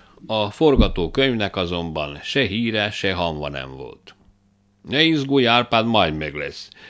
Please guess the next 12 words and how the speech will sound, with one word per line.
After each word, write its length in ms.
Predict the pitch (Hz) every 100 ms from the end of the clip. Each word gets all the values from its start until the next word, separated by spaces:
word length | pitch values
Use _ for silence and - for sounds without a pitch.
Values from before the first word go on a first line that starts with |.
| - -
Több 260 | 165 170 143
különböző 560 | 143 120 113 107 90
riportot 540 | 90 110 101 85 76 71
készítünk, 720 | 147 160 - 113 92 92 80
és 220 | 76 -
abból 580 | - 143 95 95 92 - -
összeáll 600 | - 113 - - 80 82
a 60 | 76
műsor", 680 | 76 73 65 - 64 65 -
magyarázta 580 | 92 92 80 78 - 73
nyugodtan 560 | 85 80 76 - 78
Gyurka. 600 | 76 76 69 - 58 -